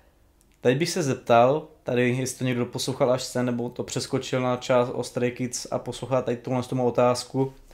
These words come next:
kdo je ten týpek v pozadí? Tam na konci, jak už je to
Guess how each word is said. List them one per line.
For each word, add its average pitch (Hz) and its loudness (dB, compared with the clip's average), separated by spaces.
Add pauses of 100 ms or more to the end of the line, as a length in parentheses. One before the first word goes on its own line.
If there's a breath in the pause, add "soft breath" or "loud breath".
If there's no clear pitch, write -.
(380 soft breath)
kdo 123 4
je 156 8
ten 151 2
týpek 123 2 (140)
v - -20
pozadí? 117 4 (340)
Tam 165 2
na 131 8
konci, 131 2
jak 135 4
už 135 0
je 143 -2
to 143 0